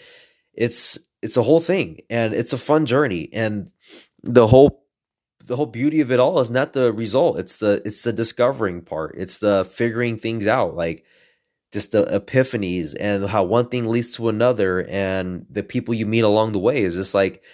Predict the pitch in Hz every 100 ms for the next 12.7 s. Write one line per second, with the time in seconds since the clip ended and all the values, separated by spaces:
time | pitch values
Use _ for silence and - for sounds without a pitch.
0 | _ 110 107 104 117 - 113 98 - 113
1 | 110 104 95 101 127 82 - - 101 98
2 | 95 92 87 _ _ _ _ _ _ _
3 | _ 95 104 - 117 120 117 95 107 110
4 | 107 104 90 110 104 101 92 - 113 120
5 | 92 80 - - - _ 101 104 104 117
6 | - 110 101 95 87 98 92 95 92 95
7 | 90 107 110 104 98 _ _ _ _ _
8 | _ _ _ _ 90 95 - 127 117 120
9 | 127 117 117 98 104 101 - 101 107 104
10 | 95 110 104 - - - 107 98 95 92
11 | 104 98 - - 120 110 - - 107 104
12 | 101 95 127 147 110 92 90